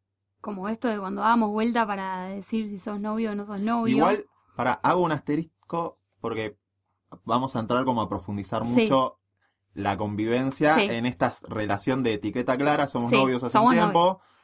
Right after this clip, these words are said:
Speaker 2: y... Puede ser un tiempo corto, un tiempo largo en cuanto a, a
Speaker 1: Bueno,
Speaker 2: cantidad de
Speaker 1: pero
Speaker 2: tiempo,
Speaker 1: igual
Speaker 2: pero,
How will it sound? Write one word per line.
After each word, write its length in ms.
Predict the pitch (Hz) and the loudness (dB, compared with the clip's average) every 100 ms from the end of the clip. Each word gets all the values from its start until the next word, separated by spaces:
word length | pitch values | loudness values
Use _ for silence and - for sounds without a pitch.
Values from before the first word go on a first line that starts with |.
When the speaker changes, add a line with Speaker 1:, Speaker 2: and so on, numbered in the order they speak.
| _ _ _ _ | _ _ _ _
Speaker 2:
y... 380 | 127 151 185 - - _ _ _ _ _ _ - - | -2 0 0 -8 -20 _ _ _ _ _ _ -20 -6
Puede 140 | 170 | -4
ser 180 | 156 147 | 2 2
un 100 | 139 | 2
tiempo 340 | 139 139 147 139 | 0 -2 -4 0
corto, 540 | 208 233 202 - 165 | 2 2 0 0 0
un 140 | 151 139 | 0 -2
tiempo 340 | 139 139 131 | -4 -2 0
largo 300 | 135 135 131 | 2 2 2
en 160 | 123 110 | 0 -2
cuanto 380 | 110 107 101 101 | -4 -4 -2 -2
a, 120 | 101 | -2
a 20 | |
Speaker 1:
Bueno, 240 | - - | -6 -4
Speaker 2:
cantidad 280 | 131 190 156 | 4 4 6
de 40 | 170 | 6
Speaker 1:
pero 20 | |
Speaker 2:
tiempo, 140 | 233 | 6
Speaker 1:
igual 180 | 311 240 233 | 6 6 6
Speaker 2:
pero, 340 | 165 156 156 | 6 6 4